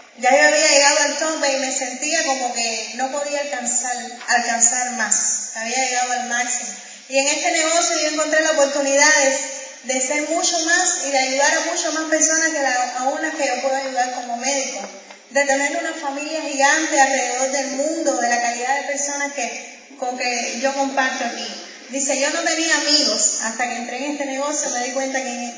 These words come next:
que realmente eran mis verdaderos amigos. Y son, tú conquistas el corazón de las personas. Mucha gente no va a entrar por el dinero. La gente entra por la calidad de vida, por la calidad de amigos,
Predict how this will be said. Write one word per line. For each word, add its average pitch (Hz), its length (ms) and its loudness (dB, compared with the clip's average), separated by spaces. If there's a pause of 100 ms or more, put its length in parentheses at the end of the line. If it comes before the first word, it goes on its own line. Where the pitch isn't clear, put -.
que 247 460 -4
realmente 277 520 2
eran 262 200 -2
mis 254 100 -6
verdaderos 226 520 -4
amigos. 202 440 -10 (540)
Y 277 100 -4
son, 330 480 -6
tú 349 140 -4
conquistas 359 480 0
el - 160 -2
corazón 247 380 2
de 262 80 0
las 247 100 -4
personas. 233 540 -2
Mucha 294 260 -2
gente 320 260 0
no 269 120 -2
va 269 80 0
a 277 100 -2
entrar 262 300 -4
por 233 120 -4
el 233 120 -4
dinero. 220 360 -6 (380)
La 226 140 -2
gente 269 380 2
entra 294 200 0
por 240 160 -2
la 233 100 0
calidad 226 460 0
de 262 120 0
vida, 277 260 0
por 240 100 -2
la 226 140 -2
calidad 214 380 -4
de 247 80 0
amigos, 269 440 -2